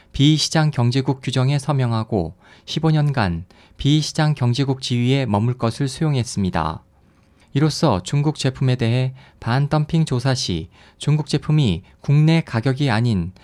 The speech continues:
제삼 제품 가격을 기준으로 계산한다고 정해졌습니다. 이 조약이 지난 십일 일 기한을 맞았습니다. 그러나 이유 의회와 미국은 각각 지난 오월과 십일 월 말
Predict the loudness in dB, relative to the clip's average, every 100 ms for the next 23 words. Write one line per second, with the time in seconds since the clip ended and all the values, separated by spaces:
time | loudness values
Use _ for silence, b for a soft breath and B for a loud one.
0 | B B 0 0 0 0 2 0 0 -4
1 | 0 -2 -2 -2 0 0 0 -2 -2 0
2 | 0 0 0 -2 0 0 -2 -2 -2 -2
3 | -2 -2 0 -2 -4 -2 -2 -2 -4 -8
4 | _ b b b b b b 2 2 2
5 | 0 0 0 -2 -4 b b 2 2 2
6 | 0 0 2 2 0 -2 0 2 4 2
7 | 2 -2 -2 -2 -2 0 -2 -4 -16 _
8 | _ b b b b -2 2 4 2 0
9 | 0 2 4 6 4 4 4 2 0 0
10 | 0 0 0 -2 -2 -4 -14 b b -6
11 | -2 0 -2 -2 0 0 2 2 2 2
12 | 0 0 -2 -2 0 0 0 0 -2 -6